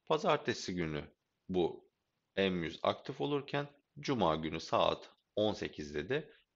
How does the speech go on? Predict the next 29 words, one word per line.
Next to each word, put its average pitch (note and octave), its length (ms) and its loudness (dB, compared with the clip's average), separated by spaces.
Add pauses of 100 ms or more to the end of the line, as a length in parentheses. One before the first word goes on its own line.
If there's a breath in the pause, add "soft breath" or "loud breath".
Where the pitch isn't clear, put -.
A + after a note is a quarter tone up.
pasif - 520 -6
olacak. F#2+ 560 -2 (280 soft breath)
Eğer C#3 280 4
ki - 380 -2 (120)
bunu A#2+ 280 0
zaman B2+ 380 2
bağımsız B2+ 520 0
haftanın C3+ 380 -2
her C#3 140 2
günü F2+ 180 -2
yaptıracaksanız E2 840 -4
periyodin F2 420 -2
içerisine, C#3+ 640 -6 (320 loud breath)
Fixed - 400 -6
Time A#2 180 2
Start - 400 -4
olarak D#2+ 280 -2
yapacaksanız B2+ 840 -4
da C#3+ 220 0 (340 loud breath)
istediğiniz A2 680 -4
günü F#2 480 -6
buradan F2 340 -2 (180)
günleri F2 440 -4
seçtirebilirsiniz. - 1300 -8 (280 loud breath)
İlla F3 340 4
ki C#3+ 180 -4
bit D3 240 -2
mi? G#2 140 -4
Hayır. A#2+ 600 0